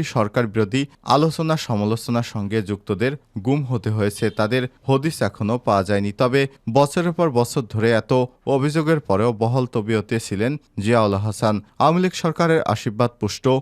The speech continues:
হওয়ার কারণে তার বিরুদ্ধে কেউ মুখ খোলার সাহস পেতেন না। আওয়ামী লীগ সরকার যেমন তার কাছ থেকে সুবিধা নিয়েছেন, ঠিক তেমনিও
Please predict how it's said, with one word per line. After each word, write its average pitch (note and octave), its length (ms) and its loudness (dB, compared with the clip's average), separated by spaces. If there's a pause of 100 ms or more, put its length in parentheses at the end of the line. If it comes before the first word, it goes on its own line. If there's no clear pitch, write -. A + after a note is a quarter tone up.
(140)
হওয়ার C#3+ 220 4
কারণে F3 380 0
তার A2+ 260 2
বিরুদ্ধে F2 420 -2
কেউ B2+ 240 2 (260)
মুখ C#3+ 220 2
খোলার D3+ 340 0
সাহস G2 260 0
পেতেন G#2 340 0
না। G#2 140 4 (260)
আওয়ামী C#3+ 240 4
লীগ F3 140 0
সরকার A2 460 0
যেমন A2+ 320 0 (240)
তার D3 180 4
কাছ F3 220 0
থেকে E3+ 260 -2
সুবিধা A2+ 460 2 (260)
নিয়েছেন, A2+ 380 0 (100)
ঠিক B2 180 -2 (120)
তেমনিও G2+ 380 0